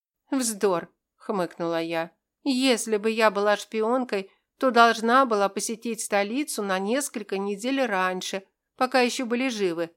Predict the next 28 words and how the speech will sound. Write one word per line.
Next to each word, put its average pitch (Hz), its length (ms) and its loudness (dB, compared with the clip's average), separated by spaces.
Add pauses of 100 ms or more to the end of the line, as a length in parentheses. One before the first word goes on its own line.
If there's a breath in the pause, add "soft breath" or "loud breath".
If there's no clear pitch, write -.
его 220 200 0
величество 220 640 -4
и 185 80 -4
наследный 220 540 -2
принц. 165 460 -4 (600)
Ваши 165 540 0
речи 156 580 -2 (140)
не 208 220 2
лишены 240 480 0
логики, 165 560 -2
Джулия. 165 600 -4 (440)
Генерал 214 520 2
снова 185 520 -2
странно 156 580 -4
посмотрел 160 760 -8
на 160 100 -6
меня, 160 460 -6 (280)
потом 226 340 -2
встал. 151 560 -6 (580)
Что 254 480 0
ж, - 240 -8 (120)
до 190 260 2
выяснения 202 760 0
всех 156 360 -6
обстоятельств 220 1000 0 (300)
я 294 240 6
отправлю 202 460 2
вас 160 340 0